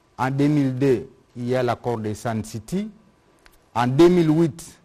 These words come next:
maintenant, la R D C signe les actes d'engagement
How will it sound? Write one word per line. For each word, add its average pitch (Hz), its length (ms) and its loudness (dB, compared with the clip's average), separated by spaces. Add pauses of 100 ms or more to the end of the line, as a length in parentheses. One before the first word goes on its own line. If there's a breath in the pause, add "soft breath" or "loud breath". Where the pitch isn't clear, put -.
(280)
maintenant, 127 520 0 (120)
la 110 140 -4
R 147 220 0
D 135 140 -4
C 131 320 -6
signe 139 500 -4
les 110 220 -4
actes 156 260 -2
d'engagement 123 640 -4